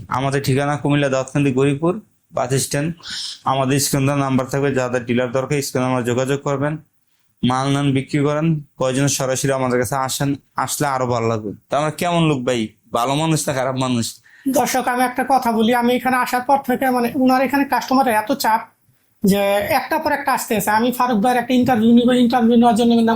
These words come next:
Speaker 2: অনেকক্ষণ ওয়েট করছি, মানে উনি আমাকে সময় দিতে পারতেছে না। যদি ওনার প্রোডাক্ট ভালো না হতো তাহলে কিন্তু কাস্টমার এত থাকতো না, আর উনি এত বিজি থাকতেন না। তো একটা কথা বলবো, ভালো জিনিসের দাম একটু বেশি হয়, আর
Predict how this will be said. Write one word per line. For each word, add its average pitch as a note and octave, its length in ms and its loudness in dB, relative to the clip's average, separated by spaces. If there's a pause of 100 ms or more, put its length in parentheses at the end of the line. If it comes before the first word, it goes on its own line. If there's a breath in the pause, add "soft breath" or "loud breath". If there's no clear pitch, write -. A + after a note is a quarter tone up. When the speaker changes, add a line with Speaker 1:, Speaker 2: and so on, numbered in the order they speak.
Speaker 2:
অনেকক্ষণ B3 300 0
ওয়েট G3+ 200 0
করছি, F3+ 300 -4 (540 loud breath)
মানে A3+ 140 2
উনি B3+ 140 4
আমাকে C4+ 240 2
সময় C#4+ 300 2
দিতে C4 220 0
পারতেছে F#3+ 400 -2
না। E3+ 120 2 (440 loud breath)
যদি A#3 260 4
ওনার C#4+ 280 2 (340)
প্রোডাক্ট C4+ 400 0
ভালো A3+ 180 2
না C#4 160 4
হতো A#3+ 240 0
তাহলে A#3 200 0
কিন্তু A#3+ 200 2
কাস্টমার A#3 360 0
এত A#3 120 0
থাকতো A#3 340 -4
না, F3 100 0
আর F#3 140 2
উনি A#3+ 160 2
এত B3+ 140 0
বিজি G#3+ 260 4
থাকতেন A#3 400 -4
না। D#3+ 60 0 (600 soft breath)
তো B3+ 60 0 (180)
একটা C#4 220 -2
কথা D#4 220 0
বলবো, D4 320 4 (120)
ভালো A3 320 2
জিনিসের C4 480 2
দাম B3 220 0
একটু B3 180 -2
বেশি A#3+ 300 2
হয়, A3+ 220 2 (500)
আর G#3+ 160 2